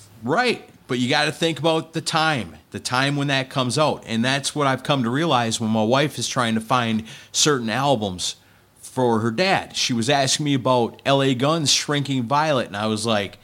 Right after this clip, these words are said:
"Zero chance. Zero chance that's ever been released on L P."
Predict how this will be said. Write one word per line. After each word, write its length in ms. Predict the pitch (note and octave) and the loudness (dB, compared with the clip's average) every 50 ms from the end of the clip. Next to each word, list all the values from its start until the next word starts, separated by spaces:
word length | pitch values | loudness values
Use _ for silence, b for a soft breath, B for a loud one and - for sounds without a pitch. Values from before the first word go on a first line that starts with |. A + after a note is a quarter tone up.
| b b b b b b b _ _ _ B2 | b b b b b b b _ _ _ -4
"Zero 640 | A2 G#2 A2 B2+ C#3+ D3 C#3+ C3+ C3+ B2+ A#2 A2+ A2 | 0 0 2 2 4 2 4 4 4 2 2 2 0
chance. 720 | A2 - - A#2+ G#2 F#2 F2 E2+ D#2 - - - - - - b b b b b b b b - | 0 0 0 0 0 -2 -2 -6 -8 -10 -10 -10 -12 -12 -14 b b b b b b b b -10
Zero 560 | B2+ B2+ D3 G#3+ A#3 A#3 A3 G#3+ G#3 F#3 F#3 E3+ | -6 -2 0 0 2 2 4 4 4 2 2 2
chance 500 | - - - D#3 C#3 B2 A2 G#2+ - - | 0 2 2 2 2 2 0 -2 -2 0
that's 220 | A#2 G#2+ G#2+ - | 0 0 0 2
ever 220 | B2 A2+ G#2 G#2+ | 0 0 0 0
been 200 | G2 B2 A2+ G#2 G2+ | 0 0 0 0 0
released 460 | G2 G2+ G2+ G2+ G2+ G2 F#2 - - | -2 -2 -2 -2 -2 -2 -2 -2 -2
on 160 | G2+ F#2+ F#2 F#2 | -2 -2 -2 -2
L 180 | F2+ F2 F2+ | -2 -4 -4
P." 400 | F2 - - G2+ E2+ D#2+ D#2 - | -6 -6 -6 -4 -4 -4 -8 -12